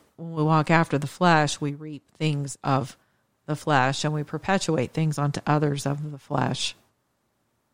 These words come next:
So maybe that's what we do. During this Easter season, this Passover season, we pray for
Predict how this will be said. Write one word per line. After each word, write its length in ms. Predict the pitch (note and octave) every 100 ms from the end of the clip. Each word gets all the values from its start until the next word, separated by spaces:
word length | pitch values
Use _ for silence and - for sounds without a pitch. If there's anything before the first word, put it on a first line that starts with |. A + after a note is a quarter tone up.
| _ _ _ _
So 160 | - B3+
maybe 240 | B3+ C4+
that's 180 | C4 B3
what 100 | A3
we 120 | F#3
do. 200 | D3+ C3 B2+ _ _ _ _ _
During 220 | - F#3 F#3+
this 180 | F#3+
Easter 480 | - G3 - F#3+ F#3
season, 400 | F3 - F3+ D#3+
this 140 | D#3+ C#3+
Passover 640 | - E3+ E3 - D#3+ D3+
season, 500 | C#3+ C#3+ C#3+ C#3 C#3+ - _ _ _ _ _ _ _ -
we 120 | D#3+
pray 300 | - E3 D#3
for 540 | D3 D3 D3 C#3+ C#3+